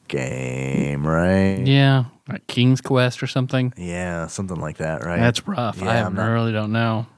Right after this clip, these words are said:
Speaker 1: Um, what was that game? What was that, um, that R P G that came out about Halloween? It came out, like, maybe, it came out, like, on three sixty and Costume Quest? Was that what it was called?
Speaker 2: Costume Quest. You're right.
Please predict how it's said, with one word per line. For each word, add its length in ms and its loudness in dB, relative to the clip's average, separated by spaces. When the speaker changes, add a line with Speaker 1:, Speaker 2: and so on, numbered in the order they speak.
Speaker 1:
Um, 580 0
what 220 0
was 160 2
that 180 2
game? 400 4
What 160 0
was 160 2
that, 380 4
um, 500 2
that 180 2
R 180 4
P 200 -2
G 540 2
that 180 -4
came 240 0
out 140 2
about 220 2
Halloween? 720 0
It 40 -18
came 200 2
out, 140 4
like, 120 -4
maybe, 360 2
it 160 -10
came 200 -2
out, 60 2
like, 160 -4
on 220 -4
three 220 0
sixty 640 0
and 180 -4
Costume 440 2
Quest? 600 0
Was 140 -4
that 140 2
what 100 0
it 40 0
was 140 -6
called? 420 0
Speaker 2:
Costume 380 0
Quest. 320 -4
You're 120 4
right. 280 2